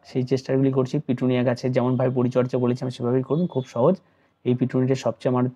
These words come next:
প্রিয় এবং খুব ভালো লাগে এই কালারটি, এবং গাছটিও খুব সুন্দর হয়েছে,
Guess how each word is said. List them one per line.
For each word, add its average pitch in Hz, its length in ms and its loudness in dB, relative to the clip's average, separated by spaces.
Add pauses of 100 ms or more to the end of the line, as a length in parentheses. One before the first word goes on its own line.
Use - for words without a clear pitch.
প্রিয় 131 220 4 (540)
এবং 123 200 0
খুব 131 180 -4
ভালো 120 240 0
লাগে 120 200 2
এই 123 160 2
কালারটি, 117 400 -2 (520)
এবং 120 220 -4
গাছটিও 117 320 0
খুব 131 180 -2
সুন্দর 127 280 0
হয়েছে, 127 220 0